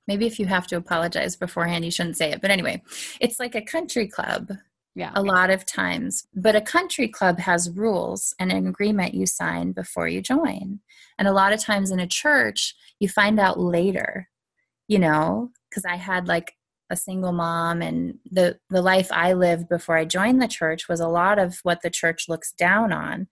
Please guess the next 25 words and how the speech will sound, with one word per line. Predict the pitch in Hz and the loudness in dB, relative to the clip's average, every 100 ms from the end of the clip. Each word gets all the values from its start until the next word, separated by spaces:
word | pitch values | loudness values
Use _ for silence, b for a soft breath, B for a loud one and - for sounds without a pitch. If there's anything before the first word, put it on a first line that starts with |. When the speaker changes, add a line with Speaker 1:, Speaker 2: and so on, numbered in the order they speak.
| b b b _ | b b b _
Speaker 1:
But | 196 | 0
I | 180 | 0
clean | - 233 220 | 0 4 6
up | 220 220 | 4 0
nice, | 180 165 131 147 - - - | -2 0 0 -4 -6 -6 -8
right? | 208 170 185 175 | 0 2 2 0
Speaker 2:
Mm-hmm. | 170 | -4
Speaker 1:
I | 165 | -4
was | 160 165 | -4 -4
a | |
nice | 165 170 175 - - | 0 0 0 -4 -6
married | 170 170 170 170 | -4 -2 -2 -2
girl | 175 165 165 | -2 0 0
with | 170 170 | 0 -2
the | |
kids. | 170 - 170 170 165 | -4 -2 0 0 -4
And | 180 170 | -6 -6
so | - 170 175 B B B _ | -2 -2 -4 B B B _
people | 247 240 | 2 4
would | 208 175 | 2 2
talk | - 254 262 - | 2 2 2 -2
down | 190 202 233 226 | 2 4 6 4
on | 185 170 | 4 2
those | 160 180 185 190 185 180 - - | 4 6 6 6 4 2 -4 0
others | 196 202 170 160 175 240 - | 0 2 2 2 -2 -4 -8